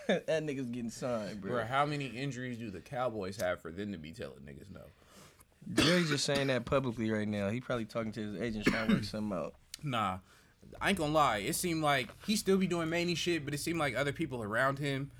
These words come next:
Speaker 2: are kinda, like, stepping in more. 'Cause remember he wanted Johnny Manziel hella bad? I think the old Jerry Jones would've been fucking with A B, but somebody was like, "I, I, before you do it, if anybody asks you about that shit, say no.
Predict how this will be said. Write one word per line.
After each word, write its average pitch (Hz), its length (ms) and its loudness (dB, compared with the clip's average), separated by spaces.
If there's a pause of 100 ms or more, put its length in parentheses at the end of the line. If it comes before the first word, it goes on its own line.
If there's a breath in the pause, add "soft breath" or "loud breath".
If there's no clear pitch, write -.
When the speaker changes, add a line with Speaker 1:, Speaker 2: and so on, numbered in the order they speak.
(240 loud breath)
Speaker 2:
are 110 120 -2
kinda, 123 300 -4
like, 101 260 0
stepping 127 380 -2
in 135 140 0
more. 131 340 0
'Cause 123 180 -8
remember 143 240 0
he 156 120 0
wanted 135 260 0
Johnny 139 240 2
Manziel 135 560 0
hella 131 200 0
bad? 135 360 4 (380 loud breath)
I 135 100 0
think 139 320 -2 (300)
the 113 120 0
old 147 280 6
Jerry 139 220 4
Jones 139 320 0
would've 135 260 -2
been 113 120 -6
fucking 113 280 -2
with 98 100 2
A 107 140 2
B, 110 180 -4
but 101 100 -6
somebody 127 240 -2
was 107 100 -4
like, 95 160 -2
"I, 98 200 2
I, 151 220 6 (200)
before 151 440 4
you 180 180 6
do 175 280 8
it, 104 160 -2 (320 loud breath)
if 113 160 -2
anybody 180 500 6
asks 220 320 8
you 233 100 4
about 220 340 8
that 240 240 6
shit, 277 520 2
say 202 380 8
no. 202 420 8